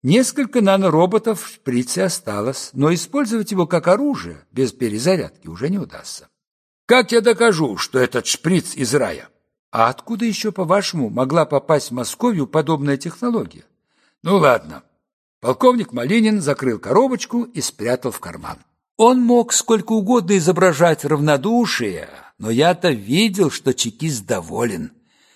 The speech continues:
«Надоели вам святоши, Вячеслав Семёнович?» — поинтересовался я сочувствием.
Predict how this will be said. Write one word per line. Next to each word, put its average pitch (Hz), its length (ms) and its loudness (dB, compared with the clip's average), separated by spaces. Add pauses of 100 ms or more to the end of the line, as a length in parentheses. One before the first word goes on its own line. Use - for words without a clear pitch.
(220)
«Надоели 196 560 2
вам 175 200 0
святоши, 123 580 -4
Вячеслав 165 400 0
Семёнович?» — - 480 -12
поинтересовался 131 920 0
я 113 120 -2
сочувствием. - 640 -8